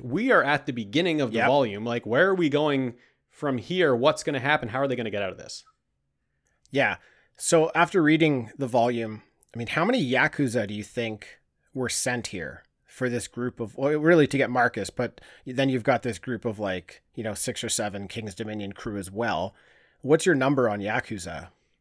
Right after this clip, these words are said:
Speaker 1: It's a great question. Um, I don't wanna, like,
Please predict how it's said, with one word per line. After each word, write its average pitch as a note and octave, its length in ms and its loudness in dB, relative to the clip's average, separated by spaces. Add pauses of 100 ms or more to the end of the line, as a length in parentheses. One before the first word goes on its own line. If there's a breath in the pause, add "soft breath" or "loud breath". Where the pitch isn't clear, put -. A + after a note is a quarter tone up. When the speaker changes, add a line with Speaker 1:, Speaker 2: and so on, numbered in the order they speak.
(120)
Speaker 1:
It's - 120 -8
a C#4 40 -2
great G3 200 2
question. B2 640 -2
Um, C3 460 -4 (1300)
I A2+ 60 -14
don't F3 200 -6
wanna, F#3+ 220 -2 (140)
like, D3 340 -2